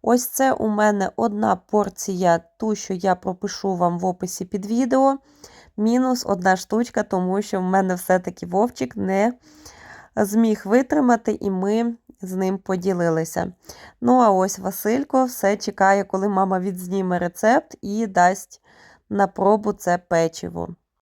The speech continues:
Як ви знаєте, я ділюся тільки перевіреними рецептами, так що рекомендую приготувати це печиво, ви будете просто в захваті.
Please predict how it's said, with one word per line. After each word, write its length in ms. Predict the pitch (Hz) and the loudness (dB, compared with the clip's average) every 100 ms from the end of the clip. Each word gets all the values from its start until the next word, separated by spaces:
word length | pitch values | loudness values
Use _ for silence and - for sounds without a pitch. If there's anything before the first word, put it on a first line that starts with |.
| _ _ _ _ | _ _ _ _
Як 260 | 226 269 269 | 2 4 4
ви 100 | 247 | 0
знаєте, 480 | 240 254 269 254 214 | 4 4 4 0 -4
я 160 | 220 | -4
ділюся 440 | 202 220 226 220 202 | -4 -4 -4 -6 -10
тільки 380 | - 220 - - | -8 -8 -8 -4
перевіреними 840 | 226 226 233 214 196 180 180 185 | 0 2 2 0 -2 -2 -2 -2
рецептами, 760 | 185 185 214 226 - 220 214 202 | -6 -2 0 0 0 -2 0 -4
так 300 | - 196 196 | -2 -2 -2
що 160 | 196 | -4
рекомендую 800 | 190 208 208 202 220 202 208 190 | -4 -2 -2 0 0 0 -2 -2
приготувати 720 | 180 190 185 180 180 180 180 170 | -4 -4 -4 -2 2 2 2 -6
це 160 | 160 | -6
печиво, 640 | 160 208 214 233 208 160 - _ _ - | -2 0 0 -4 -4 -6 -10 _ _ -4
ви 220 | 190 220 | 2 2
будете 360 | 208 202 196 202 | 2 -2 -2 -4
просто 600 | - 180 175 180 - 175 | -2 2 2 2 -4 -6
в 40 | |
захваті. 720 | 175 165 156 - 170 - - | -2 0 0 -2 -8 -8 -12